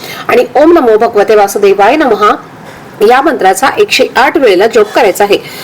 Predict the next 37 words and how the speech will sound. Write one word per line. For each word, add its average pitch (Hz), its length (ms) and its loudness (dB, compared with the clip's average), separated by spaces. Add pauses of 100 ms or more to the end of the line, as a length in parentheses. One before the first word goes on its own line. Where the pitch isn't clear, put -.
(260)
आणि 240 160 2
यानंतर 233 440 2
परत 294 320 0
एकदा 262 220 0
दोन्ही 233 240 2
हात 214 260 -2
जोडून 226 240 2
तुम्हाला 233 440 2 (360)
मनोभावे 247 720 2
आपल्याला 214 440 2
प्रार्थना 202 540 0
करायची 247 380 0
आहे. 190 160 0
घरातल्या 233 420 2
पैशांच्या 254 480 0
आर्थिक 226 300 0
अडचणी 233 340 2
दूर 220 220 2
होण्यासाठी 214 520 2
प्रार्थना 214 400 0
करायची 214 340 0
आहे. 226 220 0 (460)
तसेच 370 320 0
तुमच्या 285 400 2
मनामध्ये 240 520 0
जर 254 140 0
एखादी 240 300 2
इच्छा 240 220 0
असेल, 285 340 0
तर 359 60 2
ती 302 160 -2
इच्छा 269 200 -2
पूर्ण 240 260 2
होण्यासाठी 233 560 0
सुद्धा 220 280 0
तुम्ही 233 220 -2
प्रार्थना 196 480 0